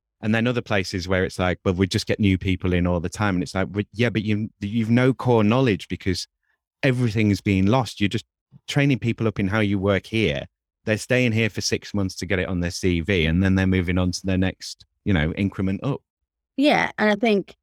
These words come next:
Speaker 2: you know, other than taking, um, salary and, and the argument around a fair day's pay, uh, fa-, fair wage for a fair day's work, all of that kind of piece out of it. If you pay for someone to do a qualification and then they leave, they're not leaving because you paid them to do the qualification.
Speaker 1: Yeah.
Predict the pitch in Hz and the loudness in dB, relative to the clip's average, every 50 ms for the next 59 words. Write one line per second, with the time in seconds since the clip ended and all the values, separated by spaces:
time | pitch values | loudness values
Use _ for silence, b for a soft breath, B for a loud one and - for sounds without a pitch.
0 | _ _ _ _ _ - - 196 180 175 - 214 233 247 247 233 220 202 - 220 | _ _ _ _ _ -4 0 4 4 6 6 4 4 6 4 4 4 4 4 4
1 | 196 185 175 - - 196 180 170 165 165 160 _ _ _ _ - - - - 147 | 2 2 2 0 -2 0 0 0 0 -2 -6 _ _ _ _ -20 -14 -8 -4 -2
2 | 156 151 143 143 143 139 143 139 - - _ _ _ _ _ _ _ _ _ _ | 0 0 2 2 0 0 -2 -4 -6 -10 _ _ _ _ _ _ _ _ _ _
3 | _ _ _ _ - - - 185 165 160 156 160 156 156 147 147 147 135 - - | _ _ _ _ -10 -4 -2 0 2 2 2 2 4 4 4 4 2 2 2 2
4 | 151 147 143 147 151 147 151 160 160 - 160 156 151 - - 160 156 151 151 147 | 2 2 2 2 2 2 2 2 0 0 -2 -2 0 0 2 2 2 2 2 0
5 | 143 - 175 156 151 151 147 156 147 147 - - - 156 147 147 147 147 - _ | -2 0 2 2 2 2 2 2 0 0 0 0 0 0 2 2 2 0 -4 _
6 | _ _ _ _ _ - - 139 143 135 135 131 131 123 139 165 180 139 - 139 | _ _ _ _ _ -4 0 2 4 6 6 4 4 2 0 2 2 2 0 -2
7 | - - - - 175 156 - - 214 190 175 170 160 160 - 165 147 - 175 151 | -6 -8 -2 0 0 0 0 2 2 2 4 4 2 2 2 0 0 2 2 2
8 | 151 147 - 151 147 - 180 165 165 151 - 165 156 - - 175 156 147 - - | 2 0 0 0 0 2 2 2 2 2 2 0 0 0 -4 -6 -6 -6 -4 -4
9 | 175 151 - - 170 156 139 143 - 135 147 147 - _ B B B B _ _ | -4 -4 0 0 0 2 2 2 2 2 2 2 0 _ B B B B _ _
10 | _ _ _ _ _ _ _ _ _ _ _ _ _ _ _ _ _ - 247 220 | _ _ _ _ _ _ _ _ _ _ _ _ _ _ _ _ _ 0 0 4
11 | - 311 320 311 - 277 254 226 - - 233 208 196 190 - - 190 180 - - | 6 6 6 6 6 4 2 4 2 0 0 2 2 2 2 4 2 2 4 4
12 | 196 165 165 - 180 - 185 175 175 170 - - 160 139 147 - - 170 170 170 | 4 2 2 0 0 0 0 0 0 -2 -4 -6 -6 -6 -4 -2 0 2 2 4
13 | 170 165 160 160 165 175 165 156 151 151 160 - 180 180 185 202 - 180 185 185 | 4 4 2 2 2 2 2 2 0 -2 -4 -2 0 2 4 4 4 4 2 2
14 | 185 180 160 165 156 156 - - 160 - 165 156 - 180 165 156 156 170 156 156 | 2 2 0 0 -2 -2 -4 -4 -4 -2 -2 -2 0 0 0 0 0 -2 -4 -4
15 | 147 - - 165 156 156 - - 175 151 156 - 170 - 240 220 202 101 92 - | -4 -6 -4 -4 -2 -2 -2 0 0 0 0 -2 -2 2 2 4 4 2 0 -2
16 | 127 139 - | -4 -4 -6